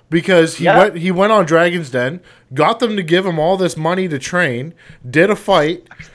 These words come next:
Speaker 1: went on Big
Speaker 2: Yeah.
Speaker 1: Brother, went up to three hundred pounds, couldn't put his pants on anymore, and then he said he needed a year to get ready to fight.
Speaker 2: <gasps> What a con artist! And he's getting paid to be on Big Brother, too. That's sh-
Speaker 1: Yeah.
Speaker 2: crazy.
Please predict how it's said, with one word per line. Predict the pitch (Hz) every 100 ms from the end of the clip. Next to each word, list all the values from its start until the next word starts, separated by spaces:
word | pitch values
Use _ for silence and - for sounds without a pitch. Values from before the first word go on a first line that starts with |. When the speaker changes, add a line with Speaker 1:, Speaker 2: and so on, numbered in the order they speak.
| _
Speaker 1:
went | - 135 185 233
on | 233 180
Big | 202
Speaker 2:
Yeah. | 175
Speaker 1:
Brother, | 147 180 190 139 175 - _ _
went | 139 190
up | 247
to | 226
three | 165 - 214 226
hundred | 220 208 175
pounds, | 170 202 170 143 202 - _ -
couldn't | 180 233
put | 226 208
his | 202
pants | 208 214 233 214
on | 175 139
anymore, | 135 131 123 120 156 175 - -
and | 143 156
then | 226
he | 247
said | 196 185
he |
needed | 180 185 180
a | 165
year | 156 185
to | 175
get | 156 151 143
ready | 156 175 165
to |
fight. | 139 - 302 - - _
Speaker 2:
<gasps> | _ _ _ _ _ _ _ - - - - 294 - - - - - - _ _
What | - 165
a |
con | 185 147 170
artist! | 185 131 120 113
And | 170 175 120
he's | 160 247
getting | 320 165
paid | 160 214
to | 214
be | 165
on | 175 165
Big | 175
Brother, | 160 190 190
too. | - 254 320
That's | 156 160
sh- | - - -
Speaker 1:
Yeah. | 165 294
Speaker 2:
crazy. | 480 392 -